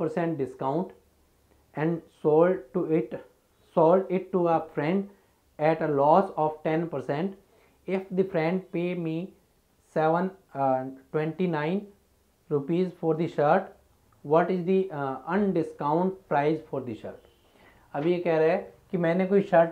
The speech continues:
buy की जिसको मैंने ten percent discount पे बाय किया था and, uh, ten percent discount पे बाय करने के बाद में मैंने इसको ten percent loss पे अपने friend को सेल कर दिया और sale करने के बाद में उसने जो मेरे को अमाउंट दिया है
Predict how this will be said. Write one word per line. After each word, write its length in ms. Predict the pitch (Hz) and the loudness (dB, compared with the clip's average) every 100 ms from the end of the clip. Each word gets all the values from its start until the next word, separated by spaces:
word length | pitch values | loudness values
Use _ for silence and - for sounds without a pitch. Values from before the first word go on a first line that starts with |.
| - | 0
buy 200 | 151 160 | 2 2
की 300 | 160 185 214 - _ _ _ | 2 -2 -2 -12 _ _ _
जिसको 440 | 160 180 - 202 202 | -2 -2 2 4 4
मैंने 260 | 185 185 | 2 0
ten 420 | 196 - 190 214 202 | -2 -2 2 2 2
percent 360 | 190 190 185 | -2 -2 -2
discount 480 | 170 165 175 170 165 | -2 -4 -4 -4 -4
पे 80 | 180 | -4
बाय 240 | 160 165 | -2 -2
किया 240 | 160 170 165 | -2 -6 -4
था 340 | 185 214 - _ _ _ _ _ - | -6 -10 -14 _ _ _ _ _ -4
and, 160 | 180 185 | 0 0
uh, 640 | - - 147 143 135 135 | -4 -8 -6 -4 -4 -2
ten 200 | 170 190 | 0 2
percent 320 | 185 175 190 | 2 0 0
discount 460 | 170 156 165 160 202 | 0 -2 -4 -4 -2
पे 80 | 185 | -2
बाय 240 | 160 156 | 0 0
करने 280 | 160 160 165 | 0 -4 -6
के 100 | 160 | -4
बाद 160 | 143 143 | -4 -4
में 300 | 147 185 - _ _ | -6 -8 -10 _ _
मैंने 240 | 156 160 175 | -6 -4 -4
इसको 240 | 165 202 | -4 -4
ten 420 | - - 185 196 | -6 -2 -2 0
percent 420 | 196 165 180 180 165 | -2 -4 -2 -4 -2
loss 380 | 143 147 165 | 0 2 0
पे 240 | - 175 170 | -2 -2 -2
अपने 280 | 170 165 160 | -2 -6 -6
friend 360 | 165 147 147 | -6 -6 -6
को 80 | 175 | -4
सेल 340 | 160 160 147 139 | -2 -2 -4 -4
कर 220 | 127 123 | -6 -6
दिया 160 | 123 127 - _ _ _ - | -8 -8 -18 _ _ _ -4
और 100 | 160 | -4
sale 380 | 156 190 196 202 | 0 2 4 4
करने 260 | 196 190 | 2 2
के 120 | 185 175 | 2 0
बाद 220 | 160 165 | 0 0
में 100 | 185 | -2
उसने 300 | 175 196 196 | -2 -2 0
जो 120 | 196 | 2
मेरे 200 | 185 175 | 0 -2
को 80 | 185 | -4
अमाउंट 420 | 160 160 165 170 | -4 -2 -2 -2
दिया 280 | 165 170 165 | -2 -2 0
है 220 | 180 | -4